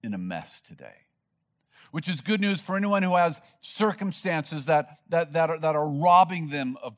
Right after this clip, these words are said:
peace. Maybe your mess is you're facing a first Christmas without someone you love. Or maybe it's the mess of a first Christmas out of a relationship or recently divorced.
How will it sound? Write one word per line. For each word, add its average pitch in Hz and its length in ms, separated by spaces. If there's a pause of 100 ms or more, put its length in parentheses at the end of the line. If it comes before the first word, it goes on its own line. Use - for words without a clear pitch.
peace. - 840 (1800)
Maybe 120 220
your 117 240
mess 113 400
is 98 460 (240)
you're 107 100
facing 117 460
a 92 60
first - 500
Christmas - 500
without 104 320
someone 101 380
you 98 100
love. 85 240 (1800)
Or 113 60
maybe 147 300
it's - 140
the 147 100
mess 143 340
of 120 80
a 110 80
first 143 320
Christmas 139 560 (100)
out 143 160
of 135 120
a 147 40
relationship 123 840
or 107 80
recently 120 460
divorced. 90 560